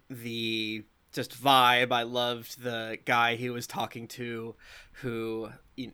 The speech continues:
you know, was trying, was, like, doing the whole, <laughs> like, "Okay, we gotta do business, but I do business here in this scary place, and also it's rude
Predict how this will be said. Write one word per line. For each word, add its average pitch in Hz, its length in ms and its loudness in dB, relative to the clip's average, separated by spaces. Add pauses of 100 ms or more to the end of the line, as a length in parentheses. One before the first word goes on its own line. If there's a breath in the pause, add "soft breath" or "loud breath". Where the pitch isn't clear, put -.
you 110 80 -12
know, 110 220 -8
was 92 220 -8
trying, 143 520 0
was, 135 160 -4
like, 127 160 -2
doing 139 240 0
the 131 80 -4
whole, 151 180 2
<laughs> 131 160 -2
like, - 160 0 (300 loud breath)
"Okay, 175 400 8
we 143 160 -4
gotta 160 220 8
do 131 120 -4
business, 226 640 4
but 165 220 6
I 151 120 12
do 147 180 2
business 160 580 4
here 190 640 4
in 151 200 0
this 147 140 -6
scary 165 260 2
place, 165 320 0
and 143 100 -6
also 139 260 -4
it's 127 140 -8
rude 147 580 0